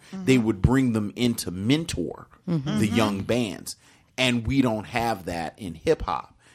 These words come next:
Speaker 1: And, you know, part of that, I think, is just the predatory nature of, of business
Speaker 2: The
Speaker 1: with,
Speaker 2: industry.
Speaker 1: eh, with the industry, with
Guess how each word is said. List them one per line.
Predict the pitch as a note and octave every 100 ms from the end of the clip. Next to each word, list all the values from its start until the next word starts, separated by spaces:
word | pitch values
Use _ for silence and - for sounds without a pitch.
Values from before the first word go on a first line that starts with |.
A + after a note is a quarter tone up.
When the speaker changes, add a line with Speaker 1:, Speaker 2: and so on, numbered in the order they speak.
| _ -
Speaker 1:
And, | G#2+ A2+
you | A2
know, | F#2+
part | - C3+ B2+
of |
that, | G2+ G2
I | F#2
think, | - G2+
is | F#2+ E2+
just | G2 F#2+ F#2+
the |
predatory | - A#2+ F#2+ - G2+ F#2
nature | F2 F#2+ F2+ - E2+ E2 - - - -
of, | G2+ G2 F2 E2
of | - F#2 E2+ -
business | B2 A#2+ G2 F#2
Speaker 2:
The | F#3+ E3
Speaker 1:
with, | F#3+ -
Speaker 2:
industry. | E3+ E3 D#3
Speaker 1:
eh, | A2
with | G2 A2
the | -
industry, | B2 C3 A2
with | G2 B2 A#2+